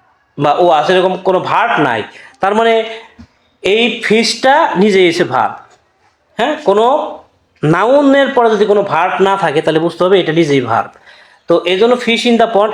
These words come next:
এটা ভার্ব, এই ফিশের আগে কোনো সাবজেক্ট নাই, এই জন্য এটা কি হবে? উইল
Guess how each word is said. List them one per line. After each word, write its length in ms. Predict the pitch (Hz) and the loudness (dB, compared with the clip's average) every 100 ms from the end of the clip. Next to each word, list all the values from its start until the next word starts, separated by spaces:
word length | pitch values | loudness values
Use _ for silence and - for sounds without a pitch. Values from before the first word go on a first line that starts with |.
| 160 | -2
এটা 120 | 165 | -2
ভার্ব, 380 | 123 160 160 - - - _ _ _ - 143 | -2 -2 -2 -4 -10 -14 _ _ _ -6 -4
এই 60 | 139 | -4
ফিশের 300 | 196 180 208 214 | -4 0 0 2
আগে 100 | 233 214 | 0 2
কোনো 100 | 214 208 | 0 0
সাবজেক্ট 360 | 185 185 190 | -2 -2 -2
নাই, 160 | 208 262 - - - - | 0 0 -4 -12 -8 -4
এই 120 | 156 | 0
জন্য 120 | 170 185 | 2 0
এটা 100 | 165 | 0
কি 140 | 170 180 | -2 -2
হবে? 260 | 185 220 330 - - - _ _ | 0 2 0 -2 -14 -20 _ _
উইল 440 | 165 175 175 175 | 2 4 4 4